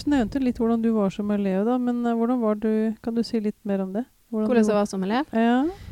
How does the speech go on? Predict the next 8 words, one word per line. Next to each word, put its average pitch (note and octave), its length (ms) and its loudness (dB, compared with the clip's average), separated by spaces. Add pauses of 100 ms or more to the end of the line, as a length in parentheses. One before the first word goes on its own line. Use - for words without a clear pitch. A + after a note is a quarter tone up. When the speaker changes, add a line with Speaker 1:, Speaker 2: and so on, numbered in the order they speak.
(180)
Speaker 2:
Ja, D#4 160 2
jeg D4 80 4
var, C4+ 580 2 (420)
eh, G3+ 520 -2 (120)
gigantisk A#3+ 680 -4
sjenert. - 600 -4 (380)
Speaker 1:
Mm. A#3+ 100 -2
Speaker 2:
Kjempe, A3 320 4